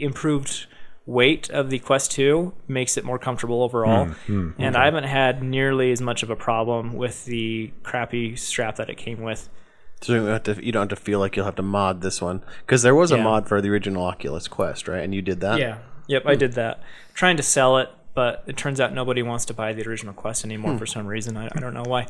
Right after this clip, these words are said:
Speaker 2: Could it
Speaker 3: the
Speaker 2: be
Speaker 3: heck?
Speaker 2: because the Quest two is so much
Speaker 1: <laughs>
Speaker 2: better and cheaper? <laughs>
Speaker 1: Yeah. So the, the audio experience, it's pretty bad, honestly, but you can plug any head-, any headset into it and it'll work just fine. And that's what I've been doing.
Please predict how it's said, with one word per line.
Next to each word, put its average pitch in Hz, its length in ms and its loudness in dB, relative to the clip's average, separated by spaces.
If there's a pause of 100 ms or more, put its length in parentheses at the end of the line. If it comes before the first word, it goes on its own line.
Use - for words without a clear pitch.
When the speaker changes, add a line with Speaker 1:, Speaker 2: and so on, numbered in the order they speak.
Speaker 2:
Could 110 220 6
it 110 60 8
Speaker 3:
the 101 60 0
Speaker 2:
be 104 100 8
Speaker 3:
heck? 101 100 6
Speaker 2:
because 98 320 6
the 92 80 2
Quest - 320 4
two 98 140 4
is 95 100 4
so 101 140 6
much 95 160 8
Speaker 1:
<laughs> - 80 2
Speaker 2:
better 98 260 8
and 92 140 2
cheaper? 110 360 4 (340)
<laughs> - 340 0
Speaker 1:
Yeah. 135 400 6 (1600)
So 170 480 10
the, 185 360 6
the 175 160 6
audio 233 400 8
experience, 170 680 6
it's 165 140 0
pretty 165 220 4
bad, 120 480 6 (100)
honestly, 123 680 0 (220)
but 127 300 6
you 147 120 2
can 143 200 0
plug 135 280 4
any 139 720 0
head-, 143 240 2 (300)
any 143 340 2
headset 131 420 4
into 151 300 2
it 165 160 4
and 139 140 -2
it'll 120 160 4
work 123 180 2
just - 160 -4
fine. 123 300 0
And 127 80 -4
that's 127 180 2
what 127 60 0
I've 123 160 4
been 131 100 -2
doing. 135 300 0